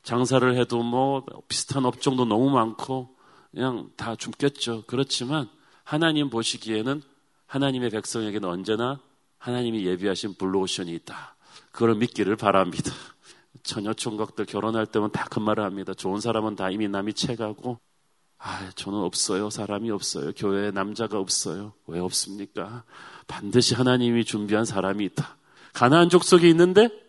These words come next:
하나님이 그 땅을 주시겠다. 거기서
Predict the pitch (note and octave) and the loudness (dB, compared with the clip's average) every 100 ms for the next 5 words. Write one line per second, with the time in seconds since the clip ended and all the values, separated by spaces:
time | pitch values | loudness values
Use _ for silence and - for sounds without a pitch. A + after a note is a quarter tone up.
0 | _ _ _ - B2+ B2 A2+ A#2 A#2 A2 | _ _ _ -2 0 2 0 -2 -2 -2
1 | - G2+ - F#2+ - F2 - _ _ _ | -4 -6 -6 -10 -14 -20 -20 _ _ _
2 | _ _ _ _ - G2+ G2+ G#2+ A2 B2 | _ _ _ _ -12 -10 -6 -2 -2 -2